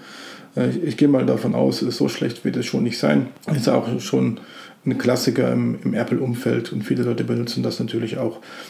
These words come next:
Da gehe ich auch davon aus, dass ich ebenfalls in der Lage bin, das Tool problemlos zu verwenden. So, das war's von der Seite, wie man da die Stimme aufnehmen kann. Biodynamic,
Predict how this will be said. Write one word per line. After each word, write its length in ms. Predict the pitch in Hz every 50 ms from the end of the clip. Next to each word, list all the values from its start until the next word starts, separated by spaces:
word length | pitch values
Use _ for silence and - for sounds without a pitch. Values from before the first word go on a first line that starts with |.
| - - -
Da 60 | 123
gehe 140 | - - -
ich 120 | - -
auch 140 | - - -
davon 280 | - - - - -
aus, 220 | - - - - -
dass 160 | - - -
ich 120 | 120 123
ebenfalls 440 | 123 123 117 110 - 120 117 117 -
in 80 | 131 123
der 80 | 120
Lage 260 | 120 123 120 117 120 113
bin, 260 | - 117 120 120 117 - - - - - - - - _ - -
das 300 | - - - - - -
Tool 480 | - - 123 - 127 127 127 64 62 - - - -
problemlos 720 | - 120 - 60 58 - 127 117 113 117 117 - - -
zu 140 | - - 107
verwenden. 560 | - 110 101 - 107 104 - - - 120 113 - - - _ _ -
So, 240 | - - - 143 135
das 280 | - 139 143 143 - -
war's 200 | 160 156 - -
von 160 | - 147 143
der 100 | 147 143
Seite, 400 | - - 135 135 139 135 127 127
wie 80 | 131
man 200 | 127 127 123 123
da 300 | 120 120 120 117 117 123 - - - -
die 80 | 113
Stimme 360 | - - - 170 185 196 202
aufnehmen 440 | 208 202 196 - 202 190 190 190 185
kann. 280 | - - 190 185 180 180
Biodynamic, 920 | - 131 135 135 127 123 123 123 131 147 170 196 202 202 202 208 - -